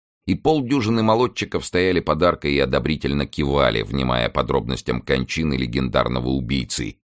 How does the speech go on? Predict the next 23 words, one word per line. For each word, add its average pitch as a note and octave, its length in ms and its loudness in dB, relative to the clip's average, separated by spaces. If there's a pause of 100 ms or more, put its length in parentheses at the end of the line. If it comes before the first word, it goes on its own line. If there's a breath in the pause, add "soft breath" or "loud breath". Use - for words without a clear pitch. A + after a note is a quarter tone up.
(160)
первейшего E2 840 0
здешнего B1 600 -2
душегуба. A1 720 -8 (540)
Когда D#2 240 0
мы E2 100 2
проходили D2+ 460 -2
мимо, F#2+ 340 0
от - 100 -6
меня D2+ 220 -2
не D2+ 160 0
укрылись D#2 560 -2
любопытствующие B1+ 960 -4
взоры, A#1+ 460 -2 (240)
коими C2 340 0
проводили C2 520 0
они A#1 200 -2
моего B1 320 -2
хозяина. G#1+ 720 -2 (720)
Внутри, G#2+ 460 2
под E2+ 200 0
сенью F#2 360 0
апельсиновых D2 580 -2
деревьев, D2+ 600 -2